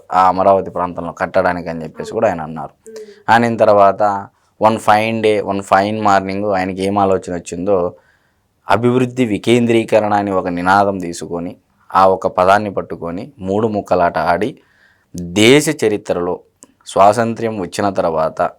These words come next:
Speaker 1: ఒక ముఖ్యమంత్రి రాజధాని లేకుండా ఐదేళ్ళు పరిపాలించాడు అనేది, ఇది గిన్నీస్ బుక్ రికార్డులోకి ఎక్కేటువంటి అంశం. మరి దాని తర్వాత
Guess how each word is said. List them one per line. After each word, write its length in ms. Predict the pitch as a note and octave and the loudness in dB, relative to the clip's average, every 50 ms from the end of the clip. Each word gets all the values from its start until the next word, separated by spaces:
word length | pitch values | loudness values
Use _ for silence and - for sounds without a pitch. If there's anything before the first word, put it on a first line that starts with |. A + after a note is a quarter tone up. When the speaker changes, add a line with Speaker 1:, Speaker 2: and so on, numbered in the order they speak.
| _ - | _ 0
Speaker 1:
ఒక 160 | F#2+ G2 - A#2 | 0 0 0 0
ముఖ్యమంత్రి 960 | A2 G#2+ G#2 G#2 G2+ - - D3+ D3+ D3+ D3+ C#3+ C3 A#2 G2+ G#2+ G#2+ A2+ - - | -2 -2 -2 -4 -4 -2 0 2 2 2 2 0 -2 -4 -6 -6 -8 -8 -8 -4
రాజధాని 640 | - F#2+ G2 G#2+ A2+ A#2+ B2+ B2 B2+ B2+ B2+ B2+ A#2 | 0 2 4 4 4 4 4 4 4 2 2 2 0
లేకుండా 500 | A2+ A2 G#2 G#2 G#2+ G#2 G#2 G#2+ A2 G#2+ | 0 0 0 -2 -4 -6 -2 0 0 2
ఐదేళ్ళు 460 | G2 G2 F#2+ F#2 F#2+ G2+ A2 A#2+ A#2 | 2 0 -2 -2 -2 -2 0 -2 -2
పరిపాలించాడు 1160 | - - F#2+ G2 G2+ G2+ A2 G#2+ G#2+ G#2 G2+ F#2+ F2 - G2+ F#2 F#2 F2+ F2+ G2 A#2 A#2 G#2 - _ _ _ _ - | -2 -2 -2 -2 0 2 2 2 2 2 -2 -6 -6 -2 0 0 0 0 0 0 0 0 -2 -4 _ _ _ _ -12
అనేది, 720 | F#2 F#2+ F#2+ F#2+ F#2+ A#2 C3 A2 F#2 F2+ F2+ F#2 F#2 _ _ _ _ _ _ _ - | -8 -6 -6 -6 -4 -4 -4 -4 -4 -4 -6 -10 -14 _ _ _ _ _ _ _ -8
ఇది 580 | G#2+ A2+ A#2+ B2+ A2+ G2 F#2 F2+ F2+ F2 E2+ - _ _ _ - G2+ | -4 -2 0 0 0 0 0 -2 -6 -8 -12 -16 _ _ _ -18 -8
గిన్నీస్ 340 | G2 A2+ B2+ D3+ D#3+ C3+ C3 | -4 0 2 2 2 0 0
బుక్ 160 | C3+ A#2+ B2+ | -4 -4 -4
రికార్డులోకి 480 | A2 G2 - G#2+ G2 G2+ G#2+ A2 - | -2 2 2 2 2 0 -4 -4 -6
ఎక్కేటువంటి 480 | F#2+ - - - F2 - E2+ E2+ E2+ E2+ | -8 -8 -6 -6 -6 -6 -6 -8 -8 -8
అంశం. 280 | E2+ D#2+ D2 - - - _ _ _ _ _ _ _ _ _ _ _ - | -10 -10 -12 -16 -18 -20 _ _ _ _ _ _ _ _ _ _ _ 0
మరి 160 | G2+ G#2 A2 | 2 2 4
దాని 260 | G#2+ G#2+ G#2 G#2 G#2 | 4 4 4 4 2
తర్వాత 560 | G2 B2 G#2+ G#2+ A2 A2 G#2+ G#2 A2+ G#2 G2+ | 2 4 4 6 6 6 4 4 2 0 0